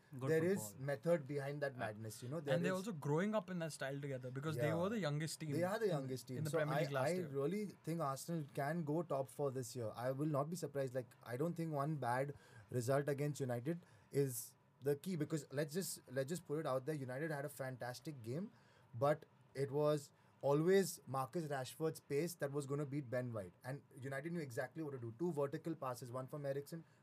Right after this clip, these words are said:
Speaker 2: to Bruno, and that just, you know, t-, but had Arsenal taken their chances,
Speaker 3: Yeah, true, true. I
Speaker 2: Yeah.
Speaker 3: think that makes
Speaker 2: Had the
Speaker 3: sense.
Speaker 2: Martinelli goal, supposing,
Speaker 1: Yeah.
Speaker 2: stayed, okay?
Speaker 3: It would have been a different game
Speaker 1: Things
Speaker 3: altogether.
Speaker 1: change.
Speaker 3: Yeah,
Speaker 1: Things
Speaker 3: yeah,
Speaker 1: change,
Speaker 3: true.
Speaker 1: yeah.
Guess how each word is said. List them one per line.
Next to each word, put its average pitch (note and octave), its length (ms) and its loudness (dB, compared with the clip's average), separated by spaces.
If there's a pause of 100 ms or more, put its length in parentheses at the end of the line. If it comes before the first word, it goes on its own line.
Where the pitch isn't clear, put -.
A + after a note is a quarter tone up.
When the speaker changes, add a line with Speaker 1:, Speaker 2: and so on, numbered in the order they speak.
Speaker 2:
to D3+ 80 -4
Bruno, C#3 420 -2 (320)
and B2+ 120 -4
that C3+ 140 -2
just, D#3 180 -6 (360)
you B2+ 80 -6
know, E3+ 100 -2
t-, E3+ 160 -12 (320)
but C3+ 140 2
had D3+ 400 -2
Arsenal B2 340 -4
taken D3 280 -4
their E3 100 -2
chances, C3 560 -8 (580)
Speaker 3:
Yeah, B2+ 160 2 (440)
true, F#3 160 0
true. G#2+ 140 -8 (260)
I A#2 80 -4
Speaker 2:
Yeah. G#2+ 40 -2
Speaker 3:
think A#2 460 -10
that A#2 160 -4
makes A2+ 180 -6
Speaker 2:
Had C#3+ 160 -2
the D#3+ 60 0
Speaker 3:
sense. D#3+ 80 0
Speaker 2:
Martinelli D#3 480 -2
goal, D3+ 380 0 (120)
supposing, C#3 300 -2
Speaker 1:
Yeah. A#2+ 180 4
Speaker 2:
stayed, C#3 480 -4 (280)
okay? D#3 260 -8 (240)
Speaker 3:
It - 80 -6
would C3+ 80 0
have D3 100 4
been C#3+ 120 2
a C#3+ 40 0
different C3+ 300 -4
game D#3+ 140 4
Speaker 1:
Things D#3 100 2
Speaker 3:
altogether. B2+ 300 2
Speaker 1:
change. G#2 260 -8
Speaker 3:
Yeah, F3 160 4
Speaker 1:
Things G#3+ 180 0
Speaker 3:
yeah, - 120 -10
Speaker 1:
change, G#2+ 100 -10
Speaker 3:
true. F3 120 2
Speaker 1:
yeah. - 100 -6